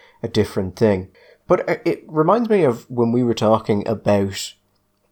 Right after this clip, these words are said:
the, um, the protests against some of the covid nineteen restrictions, and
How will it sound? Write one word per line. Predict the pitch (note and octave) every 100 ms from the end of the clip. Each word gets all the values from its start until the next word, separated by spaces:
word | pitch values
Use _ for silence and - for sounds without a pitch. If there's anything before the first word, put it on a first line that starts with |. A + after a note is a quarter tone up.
| _
the, | A2+ G#2 G2+
um, | G2 G2 F#2+ G2 G2 - _ _ _ -
the | A2
protests | A2 A2+ C3+ B2 - - -
against | A#2+ A2 G2+ G2+
some | A#2 G#2+
of | G2
the | A2 G2+ G2 G2 G2+
covid | - G#2 G2+
nineteen | G#2 F#2+ G#2+ A#2
restrictions, | B2+ - C#3 - E3 E3 - _ _ _ _ _ _ _
and | A2 G#2+ G#2+ G#2+ G2+ F#2+